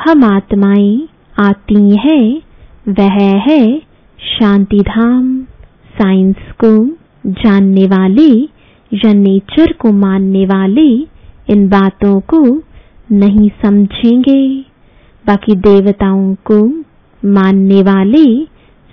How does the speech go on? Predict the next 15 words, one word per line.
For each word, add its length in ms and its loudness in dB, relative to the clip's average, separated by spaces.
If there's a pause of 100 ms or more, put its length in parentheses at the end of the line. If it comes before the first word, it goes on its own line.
(140)
समझेंगे। 1040 0 (720)
लक्ष्मी 520 0
नारायण 600 0 (160)
के 260 0 (500)
मंदिर 460 0
में 180 2
जाना 540 -4
तो 440 -2 (480)
बहुत 420 -2
अच्छा 480 -6
है। 460 -4 (220)
देखो, 560 0 (440)
यह 300 0
सुख 460 0
धाम 640 -4